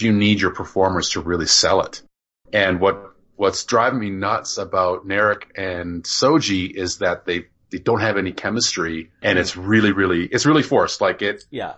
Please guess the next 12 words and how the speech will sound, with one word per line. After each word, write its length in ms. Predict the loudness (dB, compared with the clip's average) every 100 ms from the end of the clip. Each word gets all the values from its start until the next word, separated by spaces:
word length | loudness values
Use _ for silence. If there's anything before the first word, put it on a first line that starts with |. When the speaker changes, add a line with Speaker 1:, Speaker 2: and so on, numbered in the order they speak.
| _
Speaker 1:
it 160 | -12 -10
just 280 | -2 -2 2
falls 260 | 2 2 2
back 340 | 0 0 -2
on 120 | -2
a 60 | -2
lot 260 | 0 0 0
of, 60 |
s-, 260 | -2 -6 -6
you 80 | -8
know, 100 | -6
silly 600 | -4 -2 -2 -2 -4 -6